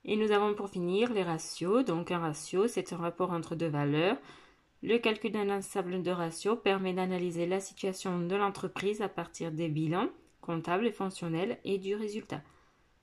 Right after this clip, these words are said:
en donnant une indication sur la santé de l'entreprise et son évolution dans le temps. Il devient possible de comparer les entreprises du même secteur. Lors de l'exploitation des résultats, le type de l'activité d'entreprise constitue un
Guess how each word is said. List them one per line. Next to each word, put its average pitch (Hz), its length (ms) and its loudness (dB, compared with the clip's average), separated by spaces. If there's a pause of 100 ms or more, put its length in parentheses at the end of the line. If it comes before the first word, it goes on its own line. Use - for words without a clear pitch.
(200)
en 180 120 -2
donnant 202 420 0
une 202 140 2
indication 196 580 0
sur 185 140 -4
la 175 80 -2
santé 165 280 -2
de 156 60 0
l'entreprise 165 560 -2
et 233 60 2
son 190 280 -6
évolution 185 520 -2
dans 233 120 2
le 233 80 -2
temps. 147 180 -2 (840)
Il 196 120 0
devient 208 320 0
possible 202 340 -4
de 196 100 0
comparer 196 520 0
les 180 180 -2
entreprises 185 460 -4
du 180 120 -2
même 160 200 -2
secteur. 185 440 0 (640)
Lors 196 180 2
de 180 100 -2
l'exploitation 156 640 -2
des 147 180 0
résultats, 147 580 -2
le 165 100 -8
type 165 360 -6
de 170 100 2
l'activité 156 640 -2
d'entreprise 214 720 0
constitue 185 680 -6 (840)
un 277 120 4